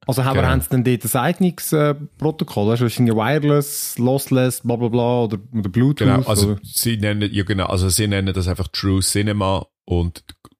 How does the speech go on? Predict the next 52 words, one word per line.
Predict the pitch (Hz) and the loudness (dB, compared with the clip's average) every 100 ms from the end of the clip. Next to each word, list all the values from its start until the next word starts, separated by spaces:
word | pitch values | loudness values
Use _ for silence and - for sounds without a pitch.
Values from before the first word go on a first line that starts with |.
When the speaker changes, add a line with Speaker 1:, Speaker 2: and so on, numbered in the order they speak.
| _ _ | _ _
Speaker 2:
das | 92 | -4
ist | 92 90 | -2 -2
einfach, | 95 - | -4 -6
äh, | 92 - | -6 -6
es | - - - 95 | -8 -10 -6 -4
wird | 90 | -4
über | - 87 80 | -4 -6 -4
W | 82 | -2
lan | 87 85 | -2 -4
gestreamt | - - - 87 85 85 85 | -6 -8 -4 -2 -2 -2 -6
dann | - 165 | -4 -2
Speaker 1:
Ah, | 127 | -2
okay. | 127 95 | -2 -4
Speaker 2:
auf, | - | -4
auf, | 87 | -6
auf | - 87 | -4 -4
den | 90 | -4
Kopfhörer. | 85 78 - 82 92 - - - - | -6 -6 -4 -2 -2 -4 -16 -20 -6
Speaker 1:
Und | - | 0
eben, | 156 | 2
es | 160 | 4
ist | 165 | 4
so | 170 | 2
ein | 143 | 2
Speaker 2:
Ähm, | |
Speaker 1:
Over-Ear, | 175 214 202 175 180 196 175 | 2 2 2 2 4 4 4
wo | 151 156 151 | 2 4 2
aussieht | 160 - 147 151 139 | 0 0 2 2 0
ein | |
bisschen | 143 139 139 | 2 2 4
wie | 135 | 2
der, | 135 127 127 | 2 2 2
also | 135 135 | 2 2
ein | 127 117 | 2 0
bisschen | - _ | -4 _
polierter. | 120 120 127 165 - 120 | 0 2 2 2 0 -2
Speaker 2:
Ge-, | - 139 | 0 -2
Speaker 1:
Erinnert | - 156 165 190 214 202 | -2 0 2 4 4 4
Speaker 2:
genau. | - | 4
Speaker 1:
dich | 175 | 4
ja | |
der | 160 | 2
von | 147 139 | 2 0
Apple, | 131 - 101 | 0 -2 -2
oder? | 98 110 101 _ _ | 0 0 -4 _ _
Speaker 2:
Genau, | 127 117 - | -4 -4 -2
er | 127 127 | 0 0
hat, | 139 - | 0 -4
er, | 147 131 - - _ - - - - _ _ - - - 101 - - - | -4 -4 -4 -14 _ -20 -10 -8 -8 _ _ -20 -20 -10 -10 -10 -12 -6
er | 180 | -4
hat | |
ein | 180 | -4